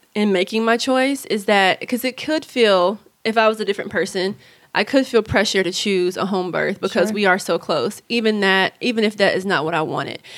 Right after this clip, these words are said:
Speaker 1: And so the fact that you guys always held a space for me and Anthony to support and love us through whatever choice we made was just so beautiful. And again, it, it, ma-, it helped me make my choice even,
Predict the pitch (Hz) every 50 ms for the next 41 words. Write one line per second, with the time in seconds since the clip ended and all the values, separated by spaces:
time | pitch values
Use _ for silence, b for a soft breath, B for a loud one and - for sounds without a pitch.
0 | B B B B B 196 202 202 196 180 202 - - 214 226 226 208 220 - -
1 | 220 202 190 190 190 185 185 180 190 190 - - - 185 202 214 214 208 208 -
2 | 240 202 185 185 196 - - 190 185 202 - - 190 190 190 190 190 - 165 185
3 | 185 190 190 180 185 185 185 185 B B B B B B B - - 226 202 -
4 | 202 196 - 214 214 196 160 185 185 190 180 185 180 180 185 - - 196 196 185
5 | 180 175 190 190 185 190 190 180 190 - - 190 185 185 - 185 175 180 180 180
6 | 202 202 190 170 165 156 - - 185 180 190 185 185 180 - - 196 190 - -
7 | - 214 202 190 180 202 208 214 214 - 175 170 160 175 180 185 196 196 190 180
8 | - - 185 190 196 190 - - 202 196 - - 220 - - 202 196 196 190 185
9 | 180 - 143 165 175 180 - - 190 180 175 190 185 - - 208 202 170 180 170
10 | 165 170 156 -